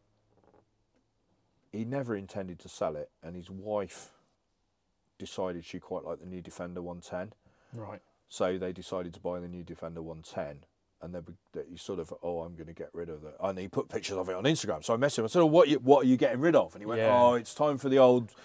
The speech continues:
Speaker 1: time for the old three two two to go." And I was like, "Mate, just give me a number. What do you want for it?" <laughs> He gave me a number, and I was like, "Yeah, okay, I'll have it. I'll come and pick it up the weekend."
Speaker 2: <laughs>
Speaker 1: And, and it's just the most amazing car. It's, um, it's the supercharged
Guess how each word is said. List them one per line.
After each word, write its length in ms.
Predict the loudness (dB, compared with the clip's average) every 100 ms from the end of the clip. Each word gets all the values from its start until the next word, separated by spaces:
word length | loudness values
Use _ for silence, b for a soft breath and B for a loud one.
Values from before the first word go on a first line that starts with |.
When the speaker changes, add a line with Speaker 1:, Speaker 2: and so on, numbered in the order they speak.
| B B -2
Speaker 1:
time 240 | 2 2
for 120 | 2
the 80 | 4
old 180 | 6 4
three 200 | 2 2
two 140 | 2 0
two 180 | 0
to 80 | -2
go." 260 | 0 0 0
And 80 | -4
I 60 |
was 120 | -6
like, 200 | -4 -6 -8 b b b b
"Mate, 320 | 6 6 6 _
just 200 | -12 -4
give 120 | -2
me 80 | -2
a 60 | -4
number. 340 | -4 -2 -4
What 160 | -2 -4
do 60 | 0
you 80 |
want 120 | -2 0
for 180 | 0 2
it?" 180 | 0
<laughs> 20 | 4
He 140 | 8
gave 300 | 12 12 12
me 80 | 6
a 60 |
number, 220 | 8 8 6
and 80 | 4
I 60 |
was 140 | 2 0
like, 180 | -2
"Yeah, 220 | 0 0 0
okay, 160 | 0
I'll 180 | 0 2
have 100 | 2
it. 80 | 0
I'll 60 | 0
come 120 | -2
and 80 | 0
pick 140 | -2
it 80 | -2
up 80 | -6
the 60 |
weekend." 400 | -6 -6 -8 -8 -10
Speaker 2:
<laughs> 440 | -12 -10 -12 -12 -4
Speaker 1:
And, 280 | -4 -4 -4
and 120 | -4
it's 280 | -4 -6 -12
just 480 | -10 2 2 2 -2
the 60 | -4
most 280 | -4 -4 -8
amazing 600 | -10 -4 -2 -2 -6 -6
car. 460 | -2 0 0 -4 -8
It's, 220 | -12 -8
um, 560 | -4 -4 -6 -10 -12 -16 _ b b b b
it's 200 | -8 -6
the 100 | -8
supercharged 920 | -6 -6 -6 -2 0 0 -2 -8 -12